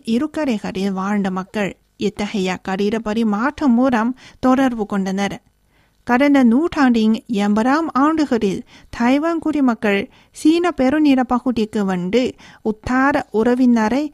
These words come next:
சந்திப்பதற்கு அனுமதி அளிக்கப்பட்டது. அப்போது முதல் ஷியாவோஷிபு கிராமத்தின் கிராமவாசிகள் தொகுதி தொகுதியாக ஊருக்கு திரும்பினர்.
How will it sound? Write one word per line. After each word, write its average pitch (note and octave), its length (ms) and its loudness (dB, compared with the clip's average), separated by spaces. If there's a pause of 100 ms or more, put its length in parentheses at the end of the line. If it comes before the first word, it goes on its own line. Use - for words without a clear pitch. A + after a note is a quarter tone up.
(180)
சந்திப்பதற்கு B3 840 0 (220)
அனுமதி G3+ 500 -2
அளிக்கப்பட்டது. A3 720 -4 (640)
அப்போது C#4 480 2
முதல் F#3+ 380 0 (280)
ஷியாவோஷிபு B3+ 680 0
கிராமத்தின் A#3+ 680 2
கிராமவாசிகள் B3 1000 0 (480)
தொகுதி D#4 400 -2
தொகுதியாக C#4+ 760 0 (160)
ஊருக்கு G3+ 480 -2
திரும்பினர். G3 680 -4